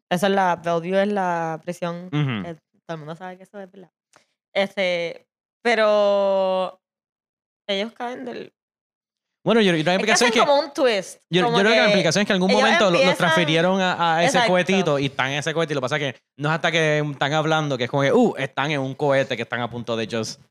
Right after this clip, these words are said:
Speaker 1: Caer desde el
Speaker 2: súper
Speaker 1: cielo.
Speaker 2: rápido. Que entonces que ahí que empieza la primera complicación que Croc vomita dentro del casco y está a punto de ahogarse.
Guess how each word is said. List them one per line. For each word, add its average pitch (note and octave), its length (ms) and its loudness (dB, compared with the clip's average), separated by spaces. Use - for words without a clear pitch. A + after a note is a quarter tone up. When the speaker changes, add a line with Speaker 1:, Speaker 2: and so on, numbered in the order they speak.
Speaker 1:
Caer E3+ 300 -6
desde E3 220 -14
el E3 60 -8
Speaker 2:
súper D3+ 200 0
Speaker 1:
cielo. C#3 160 2
Speaker 2:
rápido. G#2+ 340 -4
Que E3+ 80 2
entonces F3+ 320 2
que D3 80 0
ahí C#3+ 100 2
que E3+ 80 0
empieza F3 340 0
la D3 180 0
primera B2+ 240 0
complicación D3 680 0
que A2+ 240 0
Croc C3 420 2
vomita C#3+ 520 0
dentro C#3 260 -2
del C3+ 140 -2
casco C#3 340 0
y C3 120 -2
está A#2+ 120 -2
a A2 60 -2
punto B2 200 -4
de C3 60 2
ahogarse. C3+ 560 0